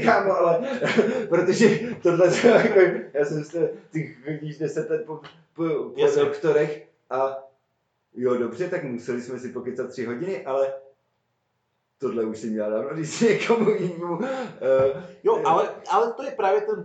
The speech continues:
Speaker 2: problém té západní medicíny trochu, že prostě přistupuje k těm věcem odděleně.
Speaker 1: No.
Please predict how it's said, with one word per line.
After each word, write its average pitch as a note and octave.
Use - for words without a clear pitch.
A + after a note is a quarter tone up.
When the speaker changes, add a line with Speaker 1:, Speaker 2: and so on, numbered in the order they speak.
Speaker 2:
problém C#3+
té F3+
západní B2
medicíny A#2+
trochu, B2+
že C3+
prostě B2+
přistupuje -
k C#3+
těm A#2+
věcem A#2+
odděleně. G#2
Speaker 1:
No. D3